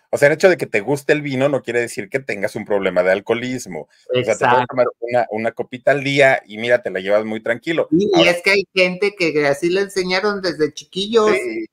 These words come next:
Speaker 1: sí, sí,
Speaker 2: eh,
Speaker 1: estar
Speaker 2: que
Speaker 1: súper
Speaker 2: tenían que tomarse su, bueno, en Francia, por ejemplo,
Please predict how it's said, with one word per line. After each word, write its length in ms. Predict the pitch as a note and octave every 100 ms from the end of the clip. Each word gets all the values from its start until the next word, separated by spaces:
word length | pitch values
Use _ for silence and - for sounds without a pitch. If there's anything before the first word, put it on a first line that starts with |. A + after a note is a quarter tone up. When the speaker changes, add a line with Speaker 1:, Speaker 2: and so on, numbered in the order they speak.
| _
Speaker 1:
sí, 60 | G3
sí, 100 | G#3+
Speaker 2:
eh, 200 | D3 C#3+
Speaker 1:
estar 80 | D3
Speaker 2:
que 180 | D#3
Speaker 1:
súper 120 | D3+ D3+
Speaker 2:
tenían 320 | D3 D#3 F3
que 120 | F#3
tomarse 500 | F3+ F3+ F3 F3 F3+
su, 320 | E3+ E3 D3 -
bueno, 340 | D3 F3+ E3+ C3
en 220 | C3+ C3
Francia, 580 | B2+ D3 D#3 D3+ - E3
por 140 | D#3+ D#3
ejemplo, 720 | D3+ E3 D3 D#3 D3 D#3+